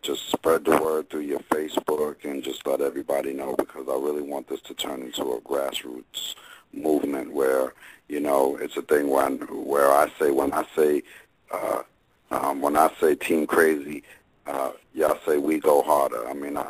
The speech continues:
I want it to be a thing where it's just second nature where, you know, I'm hearing all these things about guys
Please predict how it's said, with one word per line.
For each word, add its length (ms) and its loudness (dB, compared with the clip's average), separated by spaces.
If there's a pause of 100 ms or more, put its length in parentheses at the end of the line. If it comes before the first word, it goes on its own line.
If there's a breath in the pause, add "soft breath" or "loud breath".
(180)
I 100 0
want 280 0
it 80 -8
to 100 -8
be 220 -4
a 40 0
thing 260 -6
where 140 0
it's 120 -4
just 180 -6
second 320 0
nature 380 0
where, 340 2 (520 loud breath)
you 120 2
know, 120 4
I'm 120 2
hearing 300 4
all 160 6
these 200 -4
things 360 -6
about 340 -4
guys 340 2